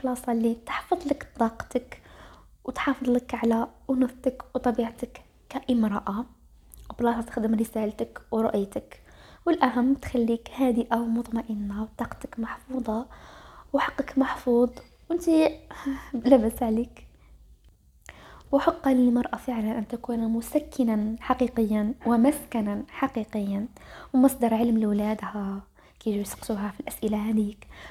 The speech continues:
مصدر توازن زوجها وبيتها وأهلها اللي معاها، ومصدر، آه، رزق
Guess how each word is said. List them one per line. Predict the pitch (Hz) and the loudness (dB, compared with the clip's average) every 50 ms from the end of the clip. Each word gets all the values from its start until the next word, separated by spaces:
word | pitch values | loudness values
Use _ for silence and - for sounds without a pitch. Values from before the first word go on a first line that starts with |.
| - - | -10 -4
مصدر | - 214 214 - 220 214 | -2 -2 0 0 -2 -4
توازن | - - 226 226 220 220 214 214 220 214 208 | 0 0 2 4 4 4 4 2 2 2 2
زوجها | 202 226 226 220 214 202 190 202 | 2 2 2 2 0 0 0 0
وبيتها | 214 208 190 220 220 220 220 - - 202 202 202 | 0 0 2 2 0 0 0 -4 -6 -6 -4 -4
وأهلها | 202 202 196 196 190 196 - - - 220 214 214 214 208 208 196 208 208 214 | -4 -4 -4 -4 -4 -4 -4 -2 0 2 4 4 4 4 4 4 2 2 4
اللي | 214 208 208 214 214 220 | 4 4 4 4 4 4
معاها، | 220 220 220 240 247 247 247 - - 208 - - - - - _ - - - - - - - - - - | 4 2 2 4 4 4 2 2 0 -4 -4 -4 -18 -20 -20 _ -20 -18 -18 -16 -16 -18 -18 -18 -12 -2
ومصدر، | - 262 247 240 233 240 233 240 247 269 - - - 240 226 220 220 214 - - | 2 4 6 6 6 4 6 4 4 4 2 0 0 0 0 0 -4 -6 -6 -2
آه، | 214 214 208 208 208 208 208 208 208 208 208 208 208 208 202 208 214 240 | 0 0 2 2 0 0 0 -2 -2 -2 -4 -4 -6 -6 -4 4 8 8
رزق | 269 254 - - | 8 8 6 -4